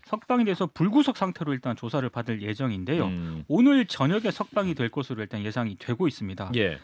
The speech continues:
Speaker 1: 어제 이 전-, 전우원 씨가 인천국제공항에서 체-,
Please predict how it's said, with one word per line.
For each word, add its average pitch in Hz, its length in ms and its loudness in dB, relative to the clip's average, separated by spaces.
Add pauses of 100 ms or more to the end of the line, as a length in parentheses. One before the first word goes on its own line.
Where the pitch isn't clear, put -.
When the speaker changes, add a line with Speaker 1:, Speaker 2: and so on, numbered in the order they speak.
(140)
Speaker 1:
어제 220 520 4
이 170 420 0
전-, 143 220 0
전우원 175 380 0
씨가 156 440 -2
인천국제공항에서 151 1000 -2
체-, 160 220 -6